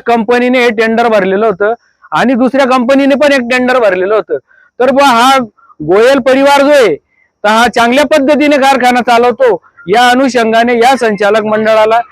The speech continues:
गोयलांना पाठराखण करून ते टेंडर गोयलला कसं मिळेल या अनुषंगाने सर्व पावले उचलून गोयलला हे टेंडर दिलेलं आहे. आता जर टेंडर प्रक्रियेमध्ये पाहिलं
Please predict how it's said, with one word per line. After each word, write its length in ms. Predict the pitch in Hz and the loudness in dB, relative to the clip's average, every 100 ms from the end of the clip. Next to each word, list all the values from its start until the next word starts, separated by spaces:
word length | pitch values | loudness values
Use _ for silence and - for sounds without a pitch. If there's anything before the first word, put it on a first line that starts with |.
| - - | -18 -6
गोयलांना 540 | 165 214 226 226 226 226 | -2 0 2 0 0 0
पाठराखण 560 | 208 214 220 220 220 | 0 -2 0 -2 -2
करून 320 | 202 208 247 262 | -2 0 0 -2
ते 340 | _ _ 247 | _ _ -4
टेंडर 340 | 240 233 240 262 | 0 -2 0 0
गोयलला 380 | 233 233 247 277 | 2 0 0 -2
कसं 280 | 269 277 | 0 0
मिळेल 280 | 269 277 208 - _ _ _ _ _ | 2 2 0 -4 _ _ _ _ _
या 200 | 185 254 | -2 2
अनुषंगाने 640 | 262 277 254 226 226 247 | 2 0 0 0 0 -2
सर्व 200 | 233 220 | -2 -2
पावले 340 | 220 220 220 233 | 0 0 2 2
उचलून 400 | 233 220 233 247 | 0 -2 -4 -2
गोयलला 400 | 214 214 208 208 | 0 0 0 0
हे 140 | 190 | 0
टेंडर 360 | 190 175 170 190 | -2 -4 -4 -4
दिलेलं 360 | 196 180 170 | -4 -4 -4
आहे. 100 | 156 113 _ - - | -4 -6 _ -20 -8
आता 240 | 170 208 285 | -4 0 0
जर 180 | 302 240 | 2 2
टेंडर 360 | 285 285 302 | 0 2 0
प्रक्रियेमध्ये 600 | 277 277 294 302 294 294 | 0 0 0 0 2 0
पाहिलं 360 | 269 269 269 | 2 2 2